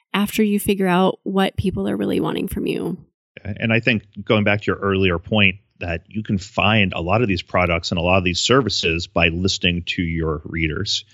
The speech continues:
Speaker 2: You know, you have these fans, and if they keep saying, "Oh, what spice rub do you use on your sous vide steak?"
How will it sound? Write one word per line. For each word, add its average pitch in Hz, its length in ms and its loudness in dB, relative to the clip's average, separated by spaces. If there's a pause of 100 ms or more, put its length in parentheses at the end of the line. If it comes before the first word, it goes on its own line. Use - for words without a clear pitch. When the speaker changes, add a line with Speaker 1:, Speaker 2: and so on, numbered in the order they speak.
(360)
Speaker 2:
You - 80 -10
know, 78 100 -4
you 104 140 4
have 104 100 4
these 104 180 4
fans, 95 440 4
and 95 120 -6
if - 260 -16 (260)
they 110 100 2
keep 107 240 0
saying, 101 440 2
"Oh, 131 200 4
what 120 320 0
spice - 480 -2
rub 90 220 -4
do 95 100 -10
you 101 120 0
use 98 300 2
on 90 220 4
your 92 300 2
sous - 260 2
vide 98 200 4
steak?" 101 680 2